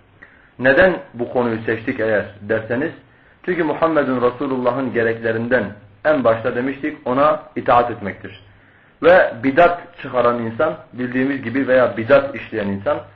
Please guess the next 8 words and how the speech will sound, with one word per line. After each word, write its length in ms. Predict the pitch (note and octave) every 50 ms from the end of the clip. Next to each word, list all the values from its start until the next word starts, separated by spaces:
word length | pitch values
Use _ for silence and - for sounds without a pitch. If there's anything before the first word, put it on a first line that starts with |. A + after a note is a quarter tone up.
| - _ _ _ _ _ -
Peygamber 440 | B2 B2 A#2 B2 B2 B2+ C3 D3
Aleyhisselatü 540 | C3+ B2+ A#2+ A2+ A2+ - C3 B2+ C3 C3 B2+
Vesselam'a 640 | A2+ A2 - A#2 G#2+ A2 A2 A2+ A#2+ A2 F#2+ - - - - - - _ _ _ _ _ _ _ _ _
itaat 380 | C3 A2 - B2+ C3 D3+ D#3 C3+
etmek 360 | C3+ - C3 A#2 A2 - G#2+
bir 100 | C3+ C#3+
yana, 440 | D#3 D#3 D#3+ E3+ F3 F3+ F3 F3 - - -
bilakis 500 | A2 A2+ A2+ D#3+ E3 D#3+ D3 - E3+ D#3